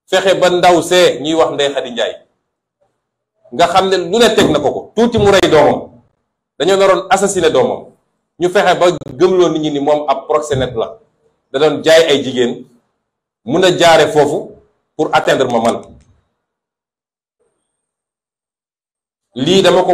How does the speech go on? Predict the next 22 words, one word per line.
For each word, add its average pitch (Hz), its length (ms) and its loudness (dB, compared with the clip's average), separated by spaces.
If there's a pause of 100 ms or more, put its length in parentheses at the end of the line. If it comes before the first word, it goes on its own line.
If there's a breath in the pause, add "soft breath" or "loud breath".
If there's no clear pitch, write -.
(120)
wax 196 440 0
le 151 140 0
juge 156 200 -4
d'instruction, 127 640 -4 (840)
daal 180 240 2
koy 185 220 4
génneel 175 340 2
des 156 200 2
preuves 151 320 0
teg, - 340 -2 (640)
jox 190 240 0
ko 185 100 2
rapport 156 380 4
bi, - 80 -4 (180)
nga 156 140 2
xam 165 220 -2
ne 156 60 -2
lu 147 140 -4
du 170 140 -2
lu 185 80 -2
ñuy 180 140 2
lam-lame. 143 640 2